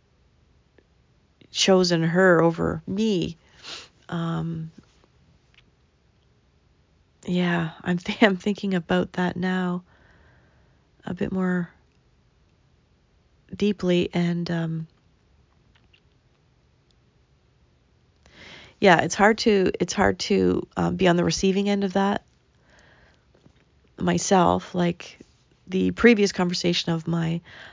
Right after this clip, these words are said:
husband saying, "I just had to suck it up." Um, that's hard, but it's, I guess it's a reality, right? Like, um,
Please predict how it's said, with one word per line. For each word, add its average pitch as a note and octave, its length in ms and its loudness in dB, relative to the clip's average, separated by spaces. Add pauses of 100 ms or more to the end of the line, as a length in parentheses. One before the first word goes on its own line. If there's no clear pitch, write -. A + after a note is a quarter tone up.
husband F3 340 -2
saying, E3+ 360 0
"I E3 100 0
just D#3+ 200 -6
had E3+ 160 -4
to E3+ 60 -4
suck - 260 -6
it F2 60 -4
up." - 200 -6 (1500)
Um, E3 520 -2 (1600)
that's G3 220 4
hard, G3+ 400 6
but F3+ 160 8
it's, - 360 0 (140)
I F3+ 120 2
guess F#3+ 260 -2
it's F3+ 140 -6
a F3+ 80 4
reality, E3+ 580 0
right? E3+ 380 -2
Like, F3 400 -4
um, E3+ 460 -4